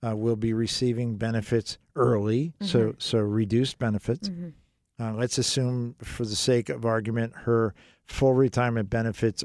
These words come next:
Speaker 1: are two thousand a month. Uh, she would receive something in the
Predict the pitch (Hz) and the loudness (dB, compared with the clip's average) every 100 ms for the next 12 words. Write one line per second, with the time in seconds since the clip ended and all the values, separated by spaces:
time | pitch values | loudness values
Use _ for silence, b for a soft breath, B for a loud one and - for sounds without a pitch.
0 | - 113 107 104 101 90 b b b _ | -6 -2 0 0 -2 -6 b b b _
1 | _ - 147 123 - 120 127 107 120 117 | _ -2 0 2 0 0 0 0 0 2
2 | 117 110 - - _ _ - 117 104 - | 0 0 -6 -20 _ _ -8 -4 -4 -4
3 | - 120 110 113 107 110 104 - 113 107 | -2 0 4 4 2 0 -2 0 2 4
4 | 107 87 b b - 139 - - 123 - | 2 -2 b b -6 -2 0 2 0 0
5 | 123 113 120 117 113 110 101 101 101 | 0 0 -2 -2 0 2 2 2 0